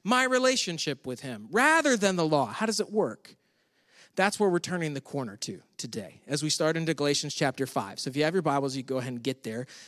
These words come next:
and get ahead of us. We're not gonna read quite yet. But the question that we're asking is, what's the payoff? What is,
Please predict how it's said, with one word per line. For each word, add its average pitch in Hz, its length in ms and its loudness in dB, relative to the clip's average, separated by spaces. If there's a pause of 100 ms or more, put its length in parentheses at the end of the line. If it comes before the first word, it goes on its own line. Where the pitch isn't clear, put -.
(100)
and 131 80 -10
get 127 140 -4
ahead 135 140 -2
of 117 60 -4
us. 120 160 -6
We're 151 60 -2
not 170 160 0
gonna 202 140 -2
read 185 320 0
quite 226 320 0
yet. 113 280 -10 (1040)
But 202 120 -12
the 226 40 -4
question 294 400 0
that 277 100 2
we're 240 160 2
asking 214 440 -4
is, 156 200 -4
what's 196 280 -4
the 208 100 -6
payoff? 123 600 -10
What 240 220 0
is, 240 360 4